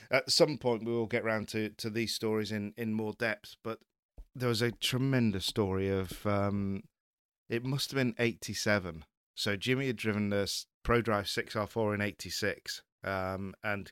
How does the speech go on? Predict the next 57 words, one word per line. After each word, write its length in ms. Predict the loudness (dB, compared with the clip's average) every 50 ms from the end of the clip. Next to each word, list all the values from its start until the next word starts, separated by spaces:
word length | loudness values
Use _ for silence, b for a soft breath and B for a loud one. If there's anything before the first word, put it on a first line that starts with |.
| B B B B B -4
Colin 340 | -2 0 0 0 0 -2
obviously 420 | -2 -4 -4 -6 -6 -6 -4 -4 -4
had 120 | -4 -2
looked 260 | -4 -4 -4 -4 -2
on, 280 | 0 0 0 0 -2 -4 _ _ _ _ _ -6
uh, 180 | -4 -4 -4 -4
wistfully 520 | -4 -4 -4 -4 -6 -6 -6 -4 -2 -2 -2
at 80 | 0
what 100 | 0 -2
his 140 | -2 -2 0
dad 220 | 0 0 0 0 -2
was 100 | -4 -4
doing. 240 | -4 -4 -4 -2
Colin 240 | 0 0 2 2 2
was 100 | 0 -2
competing 540 | -4 -6 -6 -2 -2 -2 -2 -2 -6 -6 -4
by 120 | -4 -4
then. 220 | -4 -4 -6 -6 -8 _ _ b b b b b b b b b b _ _ _ -8
And 140 | -6 -4 -2
then 200 | 0 0 0 0
there 100 | 2 2
was 140 | 2 0 0
a 20 | -2
s-, 220 | -6 -8 -8 -10 -6 -4
there 100 | -2 -2
was 140 | 0 0
another 600 | 0 0 0 2 2 2 2 2 2 2 2 0 -2 -2
Scottish 500 | -2 -2 2 2 2 2 0 -2 -4 -4
Championship 600 | -4 -4 -4 -4 -4 -6 -6 -6 -6 -6 -8 -6
driver, 440 | -4 -4 -4 -4 -4 -6 -8 -10 -10 _ 2
might 160 | 4 4 6
have 100 | 6 4
been 80 | 4 4
Donald 320 | 4 4 4 4 2 2
Milne 300 | 2 2 2 4 4 2
or 80 | 2 0
somebody 320 | 0 0 0 0 0 2
like 240 | 2 2 2 0 0
that, 280 | 0 0 0 0 -2 -4
had 180 | -6 -6 -4 0
got 240 | 2 2 2 2 0 _ _ -6
a 80 | -4
six 320 | -2 -2 -2 -2 -2 -2 0
R 140 | 0 0 0
four 280 | -2 -2 -2 -2 -2
for 140 | -4 -6 -6
the 220 | -4 -4 -4 -6 -8 _ _ -4
eighty-seven 600 | -4 -4 -4 -6 -10 -8 -2 0 0 2 2 0
season, 320 | -2 -4 -4 -6 -6 -6 -6
'cause 100 | -4 -4
of 80 | -4
course 280 | 0 2 2 2 0 -2
you 40 | -6
could 140 | -8 -10 -8
still 300 | -6 -4 -2 0 0 0
use 240 | 0 0 0 -2 -2
those 280 | -2 -2 -2 -4 -6